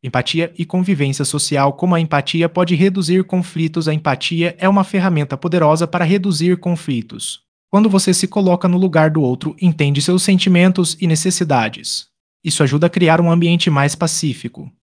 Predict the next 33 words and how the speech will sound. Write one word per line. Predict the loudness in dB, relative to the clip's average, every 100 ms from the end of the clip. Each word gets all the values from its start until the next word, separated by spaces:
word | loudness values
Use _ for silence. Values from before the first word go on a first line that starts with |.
| _
Ao | -2
ouvir | -2 2 0 0
e | 0 2
validar | 2 2 2
as | 2
emoções | 0 0 0 -2 -2
dos | -4 -2
outros, | -2 -4 -8 -10 -6
você | -2 0
pode | 0 0
evitar | 0 0 2
mal-entendidos. | 2 2 2 2 2 2 -2 -6 -14 -14 -16 _ _ 0
Isso | 2 4
é | 2
especialmente | 2 0 2 2 4 2
importante | 2 2 2 2 4 4
em |
momentos | 4 4 4 2
de | 0
tensão. | 2 2 2 0 -4 -6 -10 _ _ _
Aqui | -6 -2
estão | -2 0 0
algumas | 0 0 0 2
maneiras | 2 2 2 0
de |
como | -2 -2 0
a |
empatia | 0 -2 -2 -2 -2
pode | 0 0
ajudar. | 0 0 0 -2 -8 -10
Um. | -8 -10 -14 _ _ _
Escuta | -6 -4 -2 0
ativa. | 0 0 0 -2 -8